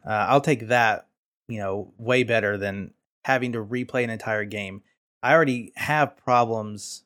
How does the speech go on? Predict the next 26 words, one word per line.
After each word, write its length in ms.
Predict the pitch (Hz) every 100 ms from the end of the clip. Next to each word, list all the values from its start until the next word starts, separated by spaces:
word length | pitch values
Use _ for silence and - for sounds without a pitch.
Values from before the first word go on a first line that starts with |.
| -
myself 540 | 104 - 175 151 120 - -
playing 300 | 117 110 104
stacks, 680 | - 117 107 - - - -
uh, 380 | 107 104 101 98 - _ _ -
'cause 100 | 117
I 180 | 113
just 180 | 175 147
don't 100 | 123
wanna 140 | 123 113
play 220 | - 175
the 100 | 120
same 220 | - 101
game 320 | 107 107 107 - _ _ _ _ _ _
over 280 | 131 143 127
again 280 | 117 107 104 117
most 380 | 131 123 - 117
of 40 |
the 60 | 104
time. 500 | - 117 95 85 - _ _ _ _ -
There 120 | 131
are 160 | 117 120
exclusions 840 | 117 - - 135 123 139 139 131
to 120 | - 127
the 120 | 110
rule, 320 | 117 117 123
but 460 | 110 104 104 -